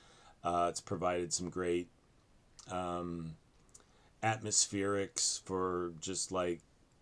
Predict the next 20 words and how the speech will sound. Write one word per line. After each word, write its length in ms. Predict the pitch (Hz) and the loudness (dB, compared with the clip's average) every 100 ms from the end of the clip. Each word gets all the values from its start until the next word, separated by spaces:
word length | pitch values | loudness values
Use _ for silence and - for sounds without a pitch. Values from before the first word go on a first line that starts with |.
| - | -6
sweet 500 | - - 90 104 - | -4 -2 -2 -4 -4
times 460 | 101 98 98 85 | -4 -2 -2 -2
with 160 | 85 - | -6 -6
my 100 | 82 | -4
wife. 520 | 82 92 92 - - - - - - - | 0 0 0 -4 -12 -20 -20 -20 -20 -8
Um, 540 | 90 87 87 87 85 82 - _ - - - - - 95 | 0 2 2 2 -2 -8 -16 _ -20 -20 -20 -20 -12 -6
and, 720 | 95 92 92 92 92 90 85 | -4 -4 -4 -4 -4 -6 -4
um, 880 | 87 87 90 90 90 87 87 85 80 - - _ - | -2 0 2 2 0 0 -2 -6 -10 -16 -20 _ -10
his 240 | 98 90 | -6 2
album 460 | 98 101 98 98 87 | 6 6 6 0 -2
Wrecking 420 | 92 101 123 117 | -2 0 2 4
Ball, 380 | 113 127 143 139 | 8 8 6 2
which 220 | 113 - | -4 -6
came 180 | 110 98 | -4 -4
out 140 | 90 | -4
in 60 | 85 | -6
two 200 | - 107 | -6 -2
thousand 440 | 107 101 92 82 - | 2 2 2 -2 -8
eight. 420 | 87 120 185 - - _ - | -6 -6 -6 -12 -14 _ -4
No, 420 | 107 117 139 92 | 2 4 2 0